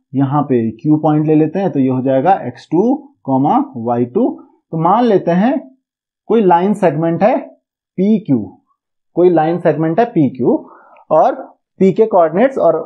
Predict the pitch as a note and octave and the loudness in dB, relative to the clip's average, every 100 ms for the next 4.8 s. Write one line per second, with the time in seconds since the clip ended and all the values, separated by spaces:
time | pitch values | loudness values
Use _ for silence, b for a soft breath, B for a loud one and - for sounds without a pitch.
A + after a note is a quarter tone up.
0 | - _ F3 F3 G3 E3+ C#3 C3 B2 A#2 | -12 _ 2 2 2 2 0 0 -4 -2
1 | D3 D3+ D#3 C#3+ C#3 C3+ C#3 - - D3+ | 0 0 2 0 0 -2 0 -2 2 2
2 | C3 C#3 G#3+ C4 C3 C3 C3 B2+ A#2+ A2+ | 2 0 -2 -4 -6 0 2 2 0 -4
3 | G#2+ - B2 C#3 C#3 C3+ B2 C#3 B2 C3 | -8 -4 -2 -2 0 0 0 -4 -4 -6
4 | B2+ B2 C#3+ C#3 D3 F#3 F3+ A3+ | -4 -4 -2 -2 -2 -2 0 -2